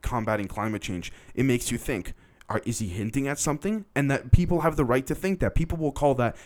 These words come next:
you know, fringe conspiracy theorists. But no, does he have the right to hint at, is he, sorry, is he hinting at something? And you and I have the right to interpret that, 'cause that could mean anythi-, anything. It's open for interpretation.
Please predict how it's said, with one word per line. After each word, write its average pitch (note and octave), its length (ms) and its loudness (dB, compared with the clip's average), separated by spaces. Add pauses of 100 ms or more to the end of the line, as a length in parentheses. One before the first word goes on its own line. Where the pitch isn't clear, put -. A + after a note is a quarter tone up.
you C3 80 0
know, A2+ 100 2
fringe D3+ 460 0
conspiracy C#3 500 0
theorists. G#2 320 -4
But D3+ 100 0
no, G3+ 260 0 (160)
does B2 160 0
he C#3+ 100 -2
have D3+ 120 -4
the B2+ 120 0
right A2 300 -2
to D#3 100 -2
hint B3+ 220 0
at, - 100 -6 (120)
is C3 140 2
he, C#3+ 160 -6
sorry, B2 240 2
is A#2 120 -4
he A#2+ 100 -2
hinting F3+ 280 0
at F#2+ 140 -2
something? E2+ 360 -8 (360)
And C3+ 140 0
you E3 240 -2
and F3+ 100 0
I C3+ 120 2
have C3 180 0
the A#2+ 100 -2
right A2 220 2
to C#3 100 0
interpret C3+ 380 2
that, A2+ 120 -2
'cause C#3 140 -2
that F#3+ 120 4
could G3 100 4
mean E3+ 140 0
anythi-, D#3+ 420 -4 (240)
anything. E3 400 -2 (200)
It's - 140 -4
open E3 260 6
for D#3+ 140 0
interpretation. D3+ 800 0